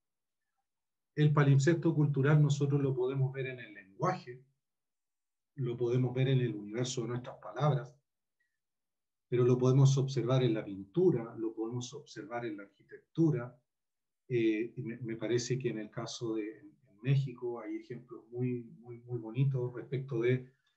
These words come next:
obras que se construyen sobre los templos, y en el caso de ustedes en Bolivia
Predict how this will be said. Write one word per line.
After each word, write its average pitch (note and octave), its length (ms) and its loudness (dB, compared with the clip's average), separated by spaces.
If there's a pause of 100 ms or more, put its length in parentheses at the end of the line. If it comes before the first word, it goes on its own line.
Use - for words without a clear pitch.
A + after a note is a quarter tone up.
(300)
obras C3+ 360 12
que C3 120 8
se B2 180 4
construyen B2 500 10
sobre C3 340 8
los B2 220 4
templos, C3+ 560 6
y - 60 0
en - 80 -2
el - 80 -12
caso B2+ 300 -2
de B2 40 -4
ustedes B2 300 4
en G#2+ 160 -6
Bolivia A#2+ 640 -2